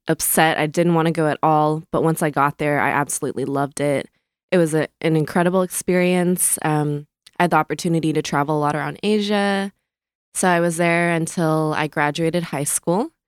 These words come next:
and I came back to the U S for university. So I went to Florida State.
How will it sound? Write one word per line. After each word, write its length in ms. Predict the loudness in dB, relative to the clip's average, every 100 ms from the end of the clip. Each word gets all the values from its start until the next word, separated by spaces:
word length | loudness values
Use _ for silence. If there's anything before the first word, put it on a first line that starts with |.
| _ _ -2
and 140 | 0
I 160 | 0 -2
came 420 | -2 0 2 0
back 340 | 0 -2 -4
to 120 | -8 -4
the 80 | 0 0
U 40 |
S 300 | 0 -2 -6
for 340 | -4 -2 -2
university. 680 | -2 -4 -2 0 0 -2 -2
So 160 | 0 0
I 40 |
went 180 | 0 -2
to 100 | -6
Florida 400 | -4 -2 0 -2
State. 580 | -4 0 0 0 -10